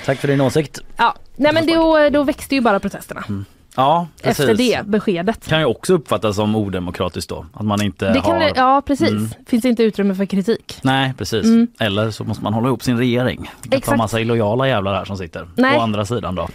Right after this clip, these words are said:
Speaker 2: Det är, eh, premiärministerns, eh, eh, problem.
Speaker 1: Ja.
Speaker 2: Att, eh, jobba mellan de två.
Speaker 1: Ja,
Speaker 2: Demokrati,
Speaker 1: precis.
Speaker 2: hålla ihop.
Speaker 1: Precis.
Speaker 2: Ja, men, eh, nyhetsbyrån A F P, de rapporterar då att det var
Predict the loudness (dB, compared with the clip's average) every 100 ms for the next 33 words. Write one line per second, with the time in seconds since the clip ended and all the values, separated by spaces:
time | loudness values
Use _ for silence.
0 | -14 -4 0 2 4 4 4 4 4 2
1 | 2 2 0 -2 -2 -4 0 2 4 2
2 | 0 -2 -2 -2 -4 -2 0 0 -2 -8
3 | _ -12 -8 -6 -6 -8 -10 -12 -16 -20
4 | _ -4 -2 0 -2 -6 0 0 0 -4
5 | -6 -6 0 0 2 -2 -4 0 2 2
6 | 2 2 0 -4 -6 0 0 0 0 0
7 | 2 0 2 0 -2 -2 2 2 0 -4
8 | -14 -12 -10 -12 -14 -14 -4 2 2 4
9 | 2 4 4 4 4 2 4 2 2 0
10 | 2 4 4 2 0 0 2 2 2 2
11 | 2 2 2 0 0 0